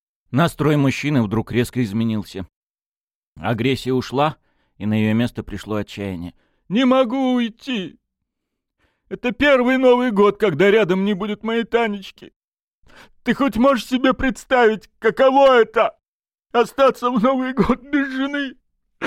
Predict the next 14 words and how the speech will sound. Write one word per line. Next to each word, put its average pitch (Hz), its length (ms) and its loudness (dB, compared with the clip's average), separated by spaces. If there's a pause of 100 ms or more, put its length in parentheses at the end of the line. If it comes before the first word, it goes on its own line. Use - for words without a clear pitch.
(200)
Она 294 260 4
так 285 240 2
любила 339 500 4
этот 294 400 -2
день! 277 440 -2 (640)
Так - 260 0
любила!» 349 680 -2 (600)
Мужчина 123 480 0
снова 113 400 2
опустился 101 580 -6
на 104 160 -2
землю 113 380 -2
и 107 40 0
заплакал. 90 760 -6